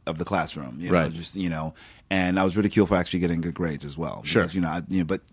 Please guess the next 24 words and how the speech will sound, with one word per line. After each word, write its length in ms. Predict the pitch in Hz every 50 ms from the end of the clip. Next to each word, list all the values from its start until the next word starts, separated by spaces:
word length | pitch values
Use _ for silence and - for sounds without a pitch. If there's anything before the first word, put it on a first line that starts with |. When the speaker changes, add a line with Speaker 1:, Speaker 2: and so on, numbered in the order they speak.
| - - -
Speaker 1:
people 200 | - 98 - -
would 60 | 80 78
always, 180 | 78 78 73
like, 140 | - 73 -
cheat 240 | - - 90 - - -
off 160 | - 67 -
of 120 | - - -
me, 160 | - 50 50 62
or 120 | 73 71
I 60 | 69
would 160 | 71 76 73
help 200 | - 85 87 135 -
people 200 | 151 151 - 87
out, 280 | 87 85 - - 190 - - - 180
Speaker 2:
<laughs> 140 | - -
Speaker 1:
you 100 | - 117
know. 80 | 113 110
So, 160 | 104 - 113
you 160 | 110 110 110
know, 100 | 104 95
but, 120 | 90 104 104
like, 200 | 107 104 101 -
you 120 | 120 127
know, 140 | 120 110 104